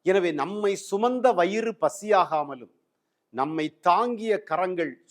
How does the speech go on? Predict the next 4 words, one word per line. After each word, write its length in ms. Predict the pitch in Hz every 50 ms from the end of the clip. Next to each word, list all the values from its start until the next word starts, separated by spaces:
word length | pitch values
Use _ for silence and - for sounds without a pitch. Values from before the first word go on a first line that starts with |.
| - -
சோர்வடையாமலும், 920 | - 196 233 247 226 208 180 156 151 143 139 127 123 120 117 110 107 87 _ _ _ _ _ _ _ _ _ _ _ _
நம்மை 440 | - 120 139 165 175 175 170 165
முத்தமிட்ட 800 | 165 160 165 165 - - _ - 254 240 240 233 - _ - 220
இதழ்கள் 600 | 190 165 175 170 240 240 226 196 196 160 131 -